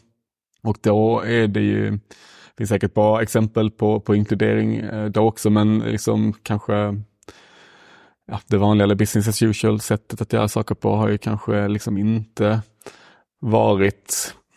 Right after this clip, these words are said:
eh, varit det. Eh, att jag bara tänker på, eh, om man så direkta exempel på till exempel, eh, Västerhamnen. Att, att man inte hade tänkt att någon skulle vilja bada.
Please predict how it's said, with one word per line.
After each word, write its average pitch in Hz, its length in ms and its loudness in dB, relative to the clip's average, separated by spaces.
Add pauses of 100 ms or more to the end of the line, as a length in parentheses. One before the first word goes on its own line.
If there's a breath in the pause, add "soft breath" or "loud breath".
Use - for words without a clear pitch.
(340)
eh, 107 500 -6 (520)
varit 98 380 -6
det. 98 200 -4 (800 soft breath)
Eh, 98 540 2 (800)
att 101 140 -2
jag 98 60 -2
bara 95 100 2
tänker 104 380 0
på, 120 500 2 (340)
eh, 110 60 -8
om 110 60 0
man 107 100 2
så 104 100 0
direkta 104 420 -2
exempel 107 420 -2
på 107 180 -2
till 107 140 2
exempel, 113 720 0
eh, 120 160 2
Västerhamnen. 104 800 -2 (720 soft breath)
Att, - 500 -10 (680)
att - 300 -16
man 101 140 2
inte 101 220 2
hade 101 120 2
tänkt 107 260 2
att 104 80 0
någon 104 120 2
skulle 101 380 0
vilja 98 200 2
bada. 107 640 0